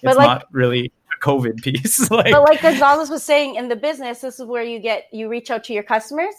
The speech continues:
Speaker 1: and they'll tell you
Speaker 2: Yeah.
Speaker 1: what they would like more. So if you can
Speaker 2: Yeah.
Speaker 1: touch base on all three of them, you're, you're, it's gold. You know what I mean?
Speaker 2: Those are the masks.
Speaker 1: Yeah, exactly.
Speaker 2: <laughs>
Speaker 1: Yeah, exactly. So that was the only
Speaker 2: Wow.
Speaker 1: thing I think that, um, they were, uh, I got comments on is just, like, the filter, like you said,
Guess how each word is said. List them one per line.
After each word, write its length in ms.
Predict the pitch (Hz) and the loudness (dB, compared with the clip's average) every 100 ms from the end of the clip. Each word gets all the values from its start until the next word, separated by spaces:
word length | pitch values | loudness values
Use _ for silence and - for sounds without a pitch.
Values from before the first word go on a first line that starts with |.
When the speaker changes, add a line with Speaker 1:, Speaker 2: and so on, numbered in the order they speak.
| - | -6
Speaker 1:
and 100 | 208 | -2
they'll 140 | 202 202 220 | -2 -2 0
tell 120 | 220 | 0
you 180 | 226 220 | 4 2
Speaker 2:
Yeah. 160 | 196 190 - _ | 2 0 -8 _
Speaker 1:
what 260 | 196 208 208 | 2 2 2
they 140 | 208 | 0
would 220 | 196 190 | 0 -2
like 320 | 190 190 185 214 | 2 2 2 0
more. 240 | 208 185 | 0 0
So 120 | - | -2
if 140 | 208 214 | -6 -6
you 100 | 277 | -6
can 200 | - 254 | -2 0
Speaker 2:
Yeah. 120 | 220 | 2
Speaker 1:
touch 200 | 226 226 - | 0 -2 0
base 240 | 226 226 | 0 0
on 100 | 202 | -2
all 240 | 196 190 - | -2 -2 -4
three 220 | 220 277 | 0 2
of 80 | 311 | 4
them, 160 | 359 466 440 _ _ _ | 2 0 -10 _ _ _
you're, 220 | 220 208 208 - | 2 2 0 -4
you're, 180 | 208 208 | -2 0
it's 140 | 220 - | -2 0
gold. 360 | 208 175 - _ - | 2 2 0 _ -8
You 80 | 202 | -2
know 80 | |
what 80 | 202 | 0
I 40 | 208 | 0
mean? 200 | 226 302 | -2 -2
Speaker 2:
Those 180 | 240 - | -4 -6
are 40 | |
the 60 | 202 | -2
masks. 240 | 240 233 | 0 4
Speaker 1:
Yeah, 180 | 226 185 - | 4 2 0
exactly. 760 | 208 185 190 190 202 170 202 | -2 -2 2 4 6 6 4
Speaker 2:
<laughs> 160 | 185 180 | 4 4
Speaker 1:
Yeah, 160 | 196 180 | 4 2
exactly. 880 | 214 202 214 220 240 - 202 175 240 | 0 -2 2 2 2 -4 -6 -6 -10
So 400 | _ 247 202 196 202 _ _ _ | _ -4 -2 -2 -6 _ _ _
that 120 | 254 | 2
was 160 | 277 294 | 4 2
the 120 | 320 | 0
only 200 | 262 277 | 0 -2
Speaker 2:
Wow. 60 | 311 | -2
Speaker 1:
thing 160 | 277 262 | -4 -4
I 80 | 247 | -4
think 260 | 247 240 | -6 -2
that, 260 | 240 214 - 208 | 0 0 0 0
um, 640 | 202 196 202 196 185 180 - | 0 0 -2 -6 -8 -12 -14
they 200 | 190 208 | -6 -2
were, 180 | 202 - 208 | -2 0 2
uh, 180 | 196 - | 4 2
I 80 | 208 | 2
got 200 | 233 220 | 2 0
comments 360 | 214 208 208 - | -2 -4 -4 -4
on 200 | 202 196 | -4 -4
is 180 | 190 - | -6 -6
just, 220 | 196 - | -8 -6
like, 160 | 190 | -6
the 80 | 185 | -6
filter, 380 | 202 202 196 208 | -4 -2 -2 0
like 160 | 196 196 | 0 -2
you 80 | |
said, 260 | 202 202 196 | -2 0 -2